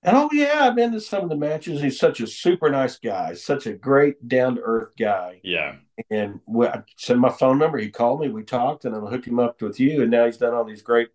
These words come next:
Speaker 1: great podcasts, and his insights have been wonderful, having lived, probably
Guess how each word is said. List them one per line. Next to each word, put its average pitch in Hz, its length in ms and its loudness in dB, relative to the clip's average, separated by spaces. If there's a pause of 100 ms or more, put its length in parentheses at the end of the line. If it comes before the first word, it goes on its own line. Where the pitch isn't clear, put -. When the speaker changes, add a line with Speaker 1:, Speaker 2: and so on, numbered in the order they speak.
Speaker 1:
great 113 260 -6
podcasts, 120 600 -4
and 110 100 -10
his 117 180 -6
insights 120 400 2
have 107 80 -14
been 104 140 -10
wonderful, 101 440 0
having 104 260 -2
lived, 107 300 -4 (400)
probably 139 180 6